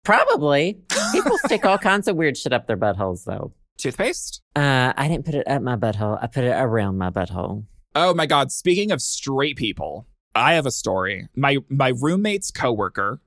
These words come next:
Speaker 2: I don't even know their name, so I can't even dox them live on air. Um, straight couple, but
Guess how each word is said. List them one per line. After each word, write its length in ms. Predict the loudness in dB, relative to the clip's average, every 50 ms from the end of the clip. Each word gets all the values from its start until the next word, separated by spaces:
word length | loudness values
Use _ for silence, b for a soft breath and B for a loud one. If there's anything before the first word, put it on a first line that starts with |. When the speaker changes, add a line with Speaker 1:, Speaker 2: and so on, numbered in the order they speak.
| _ _ _
Speaker 2:
I 100 | 0 0
don't 120 | 2 2 0
even 180 | 0 -2 -2 -2
know 140 | -2 0
their 120 | 0 -2 -2
name, 180 | -2 -4 -6
so 100 | -8 -8
I 40 | -10
can't 200 | -6 -4 -4 -4
even 180 | -2 -4 -6 -4
dox 360 | -2 -2 -2 -2 -2 -6 -8
them 160 | -6 -6 -6 -4
live 240 | -4 -4 -2 -2
on 140 | -4 -4 -2
air. 260 | -4 -4 -4 -6 -8 B B B B B _ -2
Um, 420 | 0 0 2 0 0 -4 -6 -10 -12 _ _ _ -10
straight 500 | -8 -8 -6 -4 0 0 2 0 0 0
couple, 500 | 0 0 0 2 2 2 0 0 -4 -10 _ _ _ _ _
but 320 | -4 0 2 2 2 0